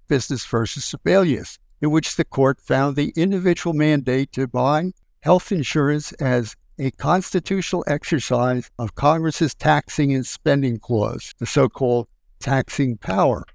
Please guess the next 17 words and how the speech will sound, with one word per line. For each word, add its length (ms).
If 240
you 360
are 180
following 520
all 220
of 80
this, 400
then 180
you 200
just 520
don't 240
understand. 840
And 140
it 100
gets 300
more 180
complicated 840